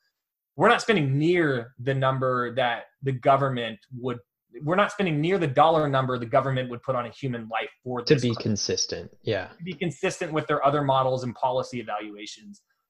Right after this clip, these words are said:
Speaker 1: So I think that that's really interesting and maybe actually a case to be made for us spending more. This is coming from the guy
Speaker 2: Yeah,
Speaker 1: who,
Speaker 2: yeah.
Speaker 1: like, <laughs>
Speaker 2: <laughs>
Speaker 1: I'm already skeptical
Speaker 2: That's
Speaker 1: about spending any money or not,
Speaker 2: Yeah.
Speaker 1: like,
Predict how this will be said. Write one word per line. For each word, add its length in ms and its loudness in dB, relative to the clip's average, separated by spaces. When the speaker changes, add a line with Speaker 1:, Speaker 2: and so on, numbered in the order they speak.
Speaker 1:
So 100 2
I 60 4
think 220 0
that 180 -6
that's 260 0
really 340 0
interesting 580 -2
and 140 -2
maybe 320 2
actually 260 0
a 40 -4
case 240 -4
to 40 -8
be 100 0
made 260 0
for 80 0
us 100 -2
spending 320 -4
more. 380 -2
This 160 0
is 80 -2
coming 280 4
from 140 0
the 100 2
guy 320 6
Speaker 2:
Yeah, 140 2
Speaker 1:
who, 80 -6
Speaker 2:
yeah. 60 2
Speaker 1:
like, 440 4
<laughs> 0 -
Speaker 2:
<laughs> 840 2
Speaker 1:
I'm 100 6
already 360 8
skeptical 400 4
Speaker 2:
That's 120 -2
Speaker 1:
about 240 0
spending 300 0
any 140 0
money 540 2
or 60 4
not, 120 12
Speaker 2:
Yeah. 180 8
Speaker 1:
like, 80 -12